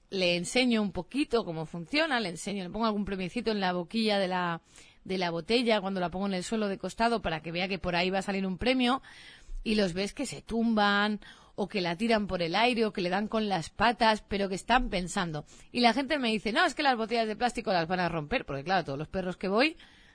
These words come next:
suelen tener, mínimo estrés, suelen tener. Las coge y las rompe. No, no, no, pero cuando pones comida dentro, lo que hacen es olfatear y decir, "Hmm, ¿a qué comida? ¿De qué manera puedo sacar la comida de aquí?". Iban dándole al coco, iban estudiando,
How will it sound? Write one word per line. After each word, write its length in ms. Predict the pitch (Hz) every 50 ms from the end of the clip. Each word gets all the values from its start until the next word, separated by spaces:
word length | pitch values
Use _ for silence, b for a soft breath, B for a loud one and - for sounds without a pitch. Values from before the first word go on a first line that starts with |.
| B
suelen 320 | B - - 175 185 185 180
tener, 380 | 180 180 185 185 190 190 - - -
mínimo 480 | - - 233 294 349 392 392 370 330 302
estrés, 480 | 233 196 - - 240 311 415 415 - -
suelen 340 | - - - 214 202 185 160
tener. 280 | 160 147 135 107 - - - B B B B B B B B
Las 220 | B 170 160 165 -
coge 240 | - 240 - - 370
y 20 |
las 160 | 285 233 214
rompe. 320 | 214 240 247 226 185 175 160
No, 140 | 202 277
no, 100 | 320 330
no, 240 | 330 320 277 - -
pero 220 | - 208 180 180 185
cuando 300 | 180 165 165 156 151 -
pones 260 | - 277 349 349 -
comida 260 | - 294 262 247 226
dentro, 380 | 220 233 240 240 208 214 226 220
lo 100 | 202 175
que 80 | -
hacen 200 | 202 196 262 247
es 180 | 254 254 - - -
olfatear 640 | - 202 190 190 - - 196 170 165 190 202 240 240
y 100 | 233 208
decir, 300 | 202 - - 170 175 165 -
"Hmm, 220 | - - 330 233
¿a 80 | 202 196
qué 140 | 214 285
comida? 440 | - 339 302 214 165 165 156 143 139 B B B B B B B B B B
¿De 220 | 160 196 214 -
qué 160 | - 349 403
manera 540 | 381 370 320 311 330 349 349 359 370 370 349 - -
puedo 280 | - 285 285 247 269
sacar 380 | 254 - - 226 - 208 208 196
la 140 | 202 196 190
comida 460 | - 202 208 233 294 339 339 339 330
de 120 | 254 151
aquí?". 340 | 123 120 - - 202 - - - - - B B B B B B B
Iban 320 | - 269 285 302 285 269
dándole 340 | 247 233 226 220 196 185 175
al 120 | 165 160
coco, 240 | - 175 165 - 269
iban 240 | 294 339 415 415 370
estudiando, 720 | 302 233 - - 226 196 175 165 147 143 139 127 127 -